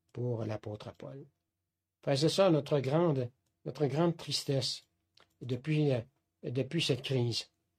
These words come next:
eh bien, c'est que, euh, je,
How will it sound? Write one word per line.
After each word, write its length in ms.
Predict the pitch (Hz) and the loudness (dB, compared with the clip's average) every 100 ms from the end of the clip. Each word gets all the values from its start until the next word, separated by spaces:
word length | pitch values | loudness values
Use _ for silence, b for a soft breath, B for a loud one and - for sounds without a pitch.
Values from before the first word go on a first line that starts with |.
| _ _ _ _ 131 | _ _ _ _ -8
eh 80 | |
bien, 300 | 120 131 139 | -2 0 0
c'est 240 | 123 143 135 | 0 -4 0
que, 340 | 135 127 123 - _ _ _ _ _ _ _ - - _ _ _ _ _ _ 87 | 0 0 -2 -8 _ _ _ _ _ _ _ -18 -18 _ _ _ _ _ _ -16
euh, 140 | 71 - _ _ _ _ _ | -16 -18 _ _ _ _ _
je, 140 | - | -10